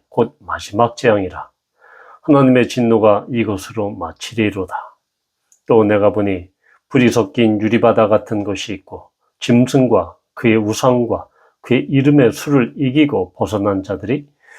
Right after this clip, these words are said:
유리 바닷가에 서서 하나님의 검은 고를 가지고 하나님의 종 모세 노래, 어린 양의 노래를 불러 이르되, 주 하나님 곧 전능하신 이시여, 하시는 일이 크고 놀라우시도다.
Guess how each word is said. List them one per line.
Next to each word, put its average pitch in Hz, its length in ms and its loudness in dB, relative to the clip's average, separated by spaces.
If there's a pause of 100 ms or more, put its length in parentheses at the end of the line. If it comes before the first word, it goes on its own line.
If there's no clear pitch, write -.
(220)
유리 127 240 4
바닷가에 117 500 2
서서 101 360 -6
하나님의 107 760 -2
검은 117 420 0
고를 147 300 0
가지고 139 600 -6 (360)
하나님의 110 560 2
종 98 320 -2
모세 98 400 -2
노래, 110 220 0 (500)
어린 131 300 4
양의 110 240 2
노래를 123 520 2
불러 139 280 -2
이르되, 139 280 -6 (840)
주 190 280 4
하나님 165 440 2
곧 151 220 2
전능하신 185 680 -2
이시여, 143 480 -4
하시는 127 580 0
일이 113 380 0
크고 139 540 0
놀라우시도다. 147 840 0